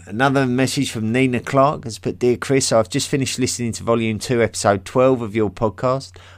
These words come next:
I'm a Brit living in France and I'm also listening to the French, fri-,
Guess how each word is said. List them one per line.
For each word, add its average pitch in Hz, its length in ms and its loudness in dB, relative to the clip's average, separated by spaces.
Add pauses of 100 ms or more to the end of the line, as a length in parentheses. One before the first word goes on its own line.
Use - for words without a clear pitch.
I'm 110 200 2
a 107 60 0
Brit 143 420 2
living 113 360 2
in 104 220 -6
France 123 500 -2
and 117 120 -4
I'm 113 240 0
also 127 320 2
listening 107 420 -6
to 98 100 -12
the 95 80 -8
French, 135 500 -4 (460)
fri-, - 340 -4